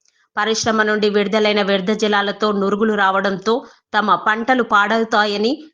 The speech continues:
కలుషపు నియంత్రణ అధికారులకు ఫిర్యాదు చేశారు ఆయా గ్రామాల రైతులు. దీంతో పెద్దైపల్లితో పాటు బోడ జానంపేట, షేర్గూడెం, గౌతాపూర్, పొట్లపల్లి తదితర గ్రామాల మీదుగా కిలోమీటర్ల మేర దుందుబి వాగు నురుగులతో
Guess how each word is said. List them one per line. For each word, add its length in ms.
కలుషపు 440
నియంత్రణ 580
అధికారులకు 720
ఫిర్యాదు 420
చేశారు 440
ఆయా 220
గ్రామాల 560
రైతులు. 440
దీంతో 320
పెద్దైపల్లితో 800
పాటు 600
బోడ 340
జానంపేట, 800
షేర్గూడెం, 640
గౌతాపూర్, 540
పొట్లపల్లి 640
తదితర 420
గ్రామాల 440
మీదుగా 420
కిలోమీటర్ల 720
మేర 320
దుందుబి 460
వాగు 360
నురుగులతో 800